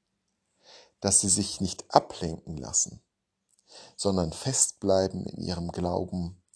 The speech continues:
und in ihrer Zuversicht und Hoffnung. Diese Eigenschaft ist etwas, um die man sich bemühen muss,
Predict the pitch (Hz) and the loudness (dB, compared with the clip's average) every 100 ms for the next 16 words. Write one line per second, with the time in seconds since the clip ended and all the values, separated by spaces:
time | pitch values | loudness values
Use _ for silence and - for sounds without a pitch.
0 | _ - 107 104 90 87 80 - - - | _ -6 -6 -4 -6 -6 -6 -2 -2 -2
1 | - 95 85 85 - 95 87 - 87 - | -2 0 0 -2 -4 -6 -6 -8 -8 -8
2 | - - _ _ _ _ _ _ _ _ | -10 -12 _ _ _ _ _ _ _ _
3 | _ _ _ _ _ - - _ _ _ | _ _ _ _ _ -20 -20 _ _ _
4 | _ _ _ _ _ 139 170 156 151 - | _ _ _ _ _ -2 2 6 4 4
5 | 110 113 98 - - - - - - _ | 2 2 -2 -6 -8 -8 -12 -12 -14 _
6 | _ _ _ _ _ - - - - 117 | _ _ _ _ _ -6 0 0 2 0
7 | 110 - 92 110 107 101 90 87 - 87 | 0 -2 -4 0 2 2 0 -6 -6 -4
8 | 85 95 117 127 123 131 - - - | -4 -2 0 0 -2 -2 0 -2 -8